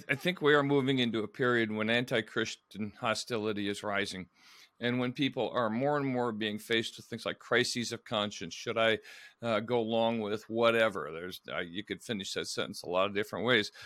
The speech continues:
Should I, and, or should I follow Jesus? The things that will strengthen a person or w-,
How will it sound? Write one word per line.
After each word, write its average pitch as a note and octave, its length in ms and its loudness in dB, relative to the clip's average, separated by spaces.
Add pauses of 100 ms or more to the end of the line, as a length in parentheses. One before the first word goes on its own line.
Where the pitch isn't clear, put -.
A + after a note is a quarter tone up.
(180)
Should C3 260 4
I, A2+ 360 8 (680)
and, B2+ 340 2
or B2 180 2
should C3 320 4
I A2 160 6
follow A2 420 0
Jesus? B2 540 -6 (720)
The D3+ 120 2
things A3+ 400 4
that E3 140 2
will B2+ 160 2
strengthen D3 640 -2
a A2 60 -2
person G2+ 600 -4 (260)
or - 100 -20 (160)
w-, C#2+ 240 -8